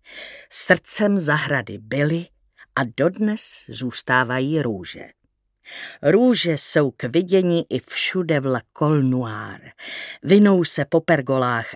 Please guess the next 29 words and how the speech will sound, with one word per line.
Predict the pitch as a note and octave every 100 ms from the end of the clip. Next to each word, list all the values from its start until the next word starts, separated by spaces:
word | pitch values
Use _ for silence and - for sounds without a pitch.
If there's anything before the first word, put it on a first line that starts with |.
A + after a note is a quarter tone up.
| -
a | B2 -
obvodových | E3 D3+ D3 D3+ C#3+ C3+ C3 A#2 -
zdech. | A2+ - D3 A#2 - - - _ _ - -
Jejich | E3 F3+ E3
úponky | - - F#3+ F3+ E3
zlehka | C#3+ E3 G#3 - D#3+
klepou | D#3+ E3 D#3+
na | C#3+ -
okna. | D#3+ - - G#2+ G#2+ - - - -
Motivy | F3+ G3+ B3+ G#3+ E3
růží | G3+ G3 F3+
nechybějí | D3+ F3+ A3+ A3 G#3+ G3
dokonce | F3 - G#3+ -
ani | - G#3 A3
na | G#3 G#3 -
tapetách | A#3 G3 F#3 E3+ D#3+ -
a | D3
čalouněném | - F#3+ G3+ G#3+ G#3 G3+ G3
nábytku | F#3 F3+ G3 G3 -
uvnitř | - F3 F#3 G3 - -
domu. | - F3 C3 - _ _ _ - - -
A | E3
na | F3 G#3+
louce | B3+ C4 - D3
za | D#3+
terasami | - C#4 G#3 - D#3+ C#3
a | -
bylinnými | B2+ E3 G3 G3 F#3 D3
záhony | C3 F3 G#3+ G3+ B2+